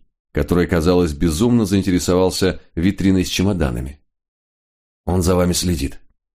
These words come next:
Получается, что и я тоже». «Он виделся с Леотаром после того, как побывал на улице Тюрен?»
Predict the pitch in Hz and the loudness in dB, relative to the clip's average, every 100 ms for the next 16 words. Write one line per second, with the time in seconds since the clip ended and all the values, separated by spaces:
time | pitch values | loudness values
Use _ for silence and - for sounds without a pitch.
0 | _ _ _ 80 80 - 98 - - - | _ _ _ -2 0 2 0 0 -4 -2
1 | 73 69 73 90 - 80 73 73 - _ | 0 2 2 2 0 0 -2 -6 -16 _
2 | _ _ _ _ _ _ _ 69 71 76 | _ _ _ _ _ _ _ -4 0 2
3 | 98 87 73 - 73 69 69 65 64 - | 2 2 -2 -2 0 0 -2 -2 -6 -4
4 | 73 - 64 71 69 69 71 71 69 69 | -2 -2 -2 0 0 -2 -2 0 0 0
5 | 69 69 67 65 65 - - 69 65 57 | 0 0 0 -2 -4 -6 -2 -2 0 -4
6 | - | -8